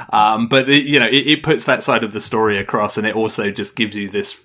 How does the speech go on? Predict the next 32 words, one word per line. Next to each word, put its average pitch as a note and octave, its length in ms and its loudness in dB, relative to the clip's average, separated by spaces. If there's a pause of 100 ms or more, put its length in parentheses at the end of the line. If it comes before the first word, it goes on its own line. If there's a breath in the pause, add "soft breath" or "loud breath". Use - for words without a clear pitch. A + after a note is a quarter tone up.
(500 loud breath)
this C#3+ 220 0
feeling C3 460 2
that, A#2 140 -2
like, A2 280 -2
you A#2+ 100 2
know, F#2+ 120 -6
this, A#2+ 240 -4
this - 260 -2
is G#2+ 420 -6 (680 loud breath)
a C3+ 100 -4
considered C#3+ 680 0
piece B2+ 260 -2
of G#2+ 160 -4
work. G#2+ 480 0
It's A2+ 300 -4
not A2+ 300 0
just, - 460 -4 (280)
again, B2 300 2
much A#2+ 280 -2
like A#2 220 0
avoiding G#2+ 540 0
the G#2 120 0
whole, G#2 240 0
like, G2+ 160 -4
"Oh, A#2+ 260 2
the A#2+ 160 2
accident" G#2 560 -6
kind G#2+ 200 -4
of, G2+ 140 -6
you G#2+ 100 -2
know, G2 120 -4
storyline. G2 800 -4